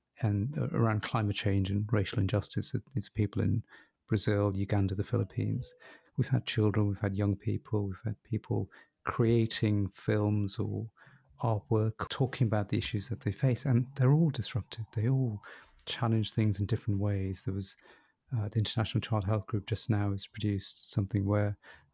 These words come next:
uh, asylum-seeking children have drawn pictures about their journeys and sort of narrated over to this animation. And it's, it's very challenging for us, people part of this work, but hopefully it, it challenges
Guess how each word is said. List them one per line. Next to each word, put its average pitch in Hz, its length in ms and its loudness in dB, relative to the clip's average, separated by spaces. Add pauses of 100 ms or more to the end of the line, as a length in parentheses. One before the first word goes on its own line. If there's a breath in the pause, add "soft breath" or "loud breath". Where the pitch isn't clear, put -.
uh, 110 220 2
asylum-seeking 107 1040 0
children 101 880 0
have 104 100 0 (420)
drawn 117 300 2
pictures - 340 -4
about 110 220 -6
their 107 140 -2
journeys 104 560 0
and 101 280 -2
sort - 160 -8
of 98 140 -8
narrated 104 540 2
over 101 340 -2 (420)
to - 120 -6
this 98 240 -4
animation. 104 580 0 (640 loud breath)
And - 120 -2
it's, - 240 -10 (100)
it's - 140 -18
very 147 280 4 (160)
challenging 117 560 2
for 110 300 0
us, 127 240 -2
people - 420 -4 (200)
part 117 380 -2
of 113 80 -4 (140)
this - 220 -2
work, 143 220 0 (160)
but 117 160 0
hopefully 113 540 0
it, 107 80 -6 (380 loud breath)
it - 120 -4
challenges 107 720 0